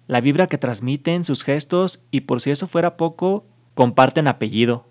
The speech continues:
Yuta de N C T y Hansol de New Kid. Otro integrante de N C T que tiene un gemelo, ¿piensas que se parece a Hansol? Jungkook y Luhan de Fourteen U. Otro que dicen que se parece a Jungkook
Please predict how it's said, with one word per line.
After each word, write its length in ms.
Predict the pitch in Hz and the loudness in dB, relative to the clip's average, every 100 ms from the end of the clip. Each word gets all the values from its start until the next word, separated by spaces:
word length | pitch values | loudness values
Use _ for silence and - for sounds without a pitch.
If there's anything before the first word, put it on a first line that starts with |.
| _ | _
Yuta 260 | 131 143 175 | 0 4 6
de 80 | 170 | 4
N 80 | |
C 140 | 165 143 | 0 -2
T 300 | 156 170 - | 0 0 0
y 140 | 131 - | -4 0
Hansol 440 | 127 139 160 160 | 0 0 0 0
de 100 | 127 | 0
New 240 | 113 120 127 | -2 -2 -2
Kid. 240 | 120 123 _ _ _ _ | -2 -2 _ _ _ _
Otro 260 | - 143 190 | 2 4 2
integrante 440 | 170 135 139 151 | 2 2 2 2
de 60 | 156 | -2
N 40 | |
C 140 | 151 143 | -2 -2
T 200 | 156 151 | -2 -2
que 100 | 135 | 0
tiene 200 | 131 147 | 0 0
un 80 | |
gemelo, 640 | 147 135 143 160 190 214 - _ _ | -2 -2 0 2 0 0 -8 _ _
¿piensas 320 | 139 165 202 | 0 2 0
que 80 | 170 | -2
se 100 | 131 | -4
parece 400 | - 104 123 156 | -2 -2 2 0
a 60 | 120 | 0
Hansol? 540 | - 127 139 202 240 _ _ _ - | 0 0 2 0 -2 _ _ _ -10
Jungkook 580 | 117 160 175 208 208 - | 0 0 2 2 0 2
y 120 | 127 | 4
Luhan 420 | 143 147 180 151 | 4 2 -2 -2
de 380 | 123 127 120 - _ | -4 -4 -6 -10 _
Fourteen 560 | - 143 139 160 139 123 | -2 0 2 0 2 2
U. 140 | 127 - _ _ | 0 -2 _ _
Otro 300 | 147 160 214 | 2 4 2
que 100 | 180 | 4
dicen 260 | 143 180 165 | 0 0 -4
que 100 | 143 | -4
se 120 | 135 | -4
parece 360 | - 123 127 156 | 0 0 0 0
a 80 | 127 | 0
Jungkook 460 | 156 147 180 185 | -4 0 0 0